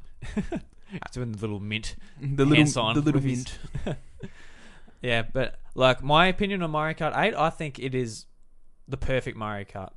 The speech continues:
Speaker 1: I, like,
Speaker 2: Yeah.
Speaker 1: I, I don't, I don't agree with you with there's been stronger mechanics in Mario Kart. I think these are by far the strongest mechanics Mario Kart has seen, with its drifting mechanics, with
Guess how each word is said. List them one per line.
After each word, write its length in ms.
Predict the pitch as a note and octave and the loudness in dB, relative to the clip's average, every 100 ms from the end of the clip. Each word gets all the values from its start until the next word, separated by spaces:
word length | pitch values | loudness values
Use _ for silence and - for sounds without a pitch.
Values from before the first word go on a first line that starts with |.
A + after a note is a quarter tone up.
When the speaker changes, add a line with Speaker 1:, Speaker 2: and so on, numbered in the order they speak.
| - | -8
Speaker 1:
I, 180 | A#2 A#2+ - | -4 -4 2
like, 180 | C3 D#3+ | 2 6
Speaker 2:
Yeah. 160 | D3 | 6
Speaker 1:
I, 300 | D#3 D#3+ D3 | 6 6 4
I 40 | D3+ | 2
don't, 360 | D#3 D3 C#3+ - | 2 0 -2 0
I 100 | C3+ | 0
don't 200 | D3 C#3 | 2 0
agree 280 | B2+ C#3 C3 | -2 0 0
with 80 | A#2+ | 0
you 220 | C3 C3+ | 0 0
with 260 | B2 B2+ A#2 | 0 -2 0
there's 260 | A#2+ A#2 A2+ | 0 0 -2
been 260 | B2+ A#2+ | -6 -6
stronger 400 | A#2 - B2 B2 A2+ | -8 -6 -4 -4 -6
mechanics 420 | A2+ B2 C#3+ - | -4 -4 -4 -6
in 80 | B2+ | -6
Mario 220 | B2+ C3 | -6 -2
Kart. 200 | D#3+ - | -2 0
I 120 | A#2+ | -2
think 380 | - A#2+ - - - - - | -4 -8 -10 -12 -6 -4 -2
these 180 | B2 A#2 | -2 -2
are 40 | |
by 220 | A2 A2+ | 2 2
far 320 | A2 A#2 A#2 A#2 | 2 0 0 0
the 80 | |
strongest 640 | A2+ - B2 A2+ G#2+ - A2+ | -4 -4 -2 -2 -4 -6 -8
mechanics 480 | A#2 A2+ A2 - | -6 -4 -4 -4
Mario 260 | A2+ A2 G#2 | -4 -4 -4
Kart 400 | - G#2 G#2 - | -6 -6 -8 -8
has 180 | A#2 G2+ | -8 -6
seen, 380 | - A2+ B2 C3 - - - - | -2 -2 -2 -8 -12 -14 -14 -8
with 120 | B2 | -6
its 120 | G#2+ - | -6 -4
drifting 360 | C#3 C3 C3+ | -4 -2 -4
mechanics, 600 | B2 - B2 B2+ A#2+ - | -4 -2 0 0 -4 -6
with 260 | A#2+ A2 | -6 -6